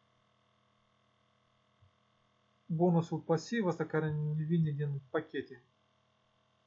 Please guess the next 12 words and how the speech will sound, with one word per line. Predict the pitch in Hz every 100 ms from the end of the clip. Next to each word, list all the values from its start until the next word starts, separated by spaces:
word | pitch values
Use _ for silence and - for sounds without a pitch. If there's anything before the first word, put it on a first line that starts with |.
| _ _ _ _
Deci | - 139 147
am | 147
primit | 160 165 156 151
o | 143
zi, | 151 208 202
el | 165 160
deja | 151 147 156 151
când | 151
primim | 143 160 170 151
bonus, | 170 196 190
aici | 156
apare | 151 - 143 131